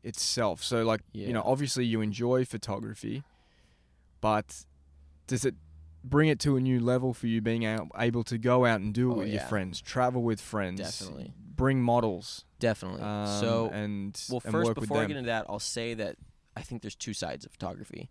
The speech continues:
Speaker 1: Mm-hmm.
Speaker 2: There's the side where you are out on your own. It's peaceful.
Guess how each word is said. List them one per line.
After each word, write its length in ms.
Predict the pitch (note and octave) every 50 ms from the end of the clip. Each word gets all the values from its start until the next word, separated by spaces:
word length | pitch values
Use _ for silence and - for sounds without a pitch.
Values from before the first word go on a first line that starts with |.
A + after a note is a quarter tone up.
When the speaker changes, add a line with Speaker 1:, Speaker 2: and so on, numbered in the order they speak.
| -
Speaker 1:
Mm-hmm. 200 | C3 G#2 A#2 C3 C3+
Speaker 2:
There's 200 | - A2+ A2+ G#2
the 100 | - A#2
side 460 | A2 - - A#2+ A#2+ B2+ C#3+ D3+ D3 D#3
where 220 | B2+ A#2+ A#2 A#2
you 560 | A2 G#2+ G#2+ G#2+ G#2 G#2 G#2 G2+ G2+ G#2 - _ _ _ _ _ _ _ _
are 120 | G2+ G#2+
out 160 | G2+ G#2 A2 A#2
on 120 | B2 B2+
your 140 | B2 A#2 - -
own. 500 | F#2 G2+ G2+ G2+ G2 G2 G2 G2+ G2 G2 _ _ _ _ _ _ _ _
It's 160 | - - - _ _ _ _ _ _ _
peaceful. 800 | - - - A#2+ A2+ G#2 - - A2 G#2+ G#2 G#2 G#2 G2+ G2 F#2+